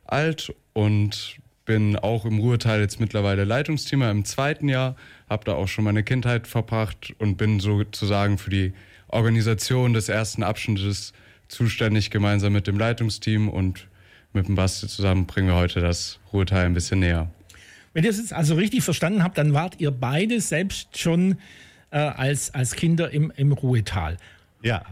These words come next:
Speaker 3: also ich war, ähm, mit sechs im Ruhetal. Ähm,
Speaker 2: Ja.
Speaker 3: heute bin ich neununddreißig.
Speaker 2: Okay.
Speaker 3: Ähm, und hab da dann auch die komplette Kinderzeit bis zum Projekt P fünfzehn, wo man dann ehrenamtlicher Mitarbeiter werden kann, ähm, durchlaufen, war dann Mitarbeiter, Leitungsteamer, durfte ein Jahr das Waldheim auch mal leiten, weil wir keine Waldheimleitung hatten.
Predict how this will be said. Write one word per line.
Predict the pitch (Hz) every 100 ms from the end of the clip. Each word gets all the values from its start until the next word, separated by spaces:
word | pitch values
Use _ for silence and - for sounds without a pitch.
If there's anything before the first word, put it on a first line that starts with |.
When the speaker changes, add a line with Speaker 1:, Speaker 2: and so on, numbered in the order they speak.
| -
Speaker 3:
also | 107 101
ich | 101
war, | 104 107 113 107
ähm, | 101 101 104
mit | 104 95
sechs | 117 - -
im | 107
Ruhetal. | 123 151 143 139 170 165 123
Ähm, | 98 95 101
Speaker 2:
Ja. |
Speaker 3:
heute | 101 110
bin | 104 104
ich | 95
neununddreißig. | 104 104 104 95 90 113 - 143 143 - 131
Speaker 2:
Okay. | 156 147 - -
Speaker 3:
Ähm, | 101 107
und | 107
hab | 92 113
da | 120
dann | 110 117
auch | 113
die | 110
komplette | 107 107 101 113 104
Kinderzeit | - 135 135 117 - 110 120 -
bis | 113 - - -
zum | 107
Projekt | 95 104 104
P | - 95
fünfzehn, | - 160 - 113
wo | 104
man | 107
dann | 101 101
ehrenamtlicher | 101 113 107 107 101 107
Mitarbeiter | 107 127 107 107 110
werden | 101 110 113
kann, | 101 110 117 117 - - - -
ähm, | 107 104
durchlaufen, | 110 101 104 104 127 - 104
war | 98
dann | 98 98
Mitarbeiter, | 104 131 110 104 101 101
Leitungsteamer, | 95 107 117 104 - - 107 104 95
durfte | 95 -
ein | 98 107
Jahr | 101
das | 95 92
Waldheim | 101 110 104
auch | 98
mal | 95 95
leiten, | 101 120 101
weil | 92
wir | 95
keine | 98 98
Waldheimleitung | 92 107 117 101 98 101 101
hatten. | 98 - 104